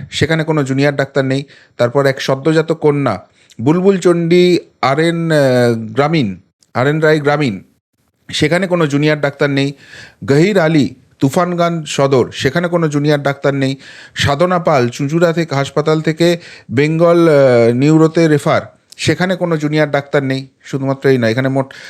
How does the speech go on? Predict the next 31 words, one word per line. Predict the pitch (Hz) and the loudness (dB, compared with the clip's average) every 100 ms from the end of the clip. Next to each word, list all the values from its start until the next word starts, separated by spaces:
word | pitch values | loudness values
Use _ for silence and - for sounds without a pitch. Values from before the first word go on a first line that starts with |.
| - | -8
যে | 127 | -6
চব্বিশ | 123 151 151 190 | 0 0 2 0
জনের | 185 185 | 2 0
তালিকা | 160 151 156 175 | 0 -2 0 0
দিয়েছে, | 165 127 131 180 - - | 2 2 0 -4 -8 -4
তার | 127 | -2
মধ্যে | 131 143 143 160 151 - - - | 0 -2 2 2 0 -6 -20 -4
এই | 120 123 117 110 101 - _ _ _ | 0 2 2 0 -4 -12 _ _ _
কুড়ি | 165 180 202 | 0 2 4
আর | 180 | 2
একুশ | 156 190 180 | 0 0 -2
নম্বর | 185 160 143 | 0 0 2
একই | 143 131 165 | 2 0 0
ব্যক্তি। | 135 117 - 87 _ _ _ | -2 -2 -6 -16 _ _ _
কুড়ি | 143 147 | 0 0
নম্বরে | 156 160 165 | 0 0 2
অজ্ঞাত | 131 131 139 139 | 0 -2 -4 -4
পরিচয় | 160 156 143 160 151 | -2 -2 0 0 0
করে | 151 143 | 2 0
তাকে | 143 143 | 0 -4
শ্রীরামপুর | 139 135 131 139 | -2 0 0 -4
থেকে | - 143 | -6 -2
আরজি | 135 120 127 | -2 -2 -2
করে | 139 135 | 0 0
রেফার | 127 143 | 0 0
বলা | 139 143 | 0 0
হয়েছে। | 139 139 135 151 - - - - | 0 -2 -2 -6 -10 -18 -18 -10
আবার, | 107 113 120 117 113 | -2 2 2 4 2
আহ, | 104 - _ _ 87 107 107 104 | -2 -8 _ _ -4 -2 0 0
একুশ | 139 196 185 | -2 -2 -2
নম্বরে | 185 170 165 156 | -2 0 0 0